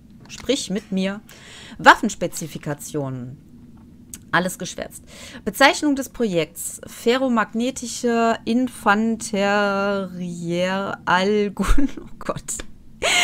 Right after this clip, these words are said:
Der nächsten Generation. Entwicklungscodename Finger. Oder Fing E R oder wie auch immer man's aussprechen soll.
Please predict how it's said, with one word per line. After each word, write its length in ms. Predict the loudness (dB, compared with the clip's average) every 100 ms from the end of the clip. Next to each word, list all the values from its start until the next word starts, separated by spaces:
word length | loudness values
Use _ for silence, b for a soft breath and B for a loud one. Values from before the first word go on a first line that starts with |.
| 2 2
Der 140 | 2
nächsten 340 | 2 0 -4 4
Generation. 760 | 6 6 2 -2 -4 -4 -2
Entwicklungscodename 1300 | -4 -2 -2 -2 -2 -2 -2 -2 -2 2 2 2 -2 -6 -20
Finger. 880 | -4 0 2 2 0 -2 -2 -6 -10 B B B B B B -6
Oder 240 | -4 -4
Fing 420 | -8 -4 0 0 -2 -14 -20 -20 -6
E 220 | -4 -4 -2
R 320 | -2 -2 -2
oder 180 | -2 0
wie 80 | 0
auch 60 |
immer 140 | 0 0
man's 180 | -2
aussprechen 380 | -4 -6 -6 -4
soll. 220 | -4 -6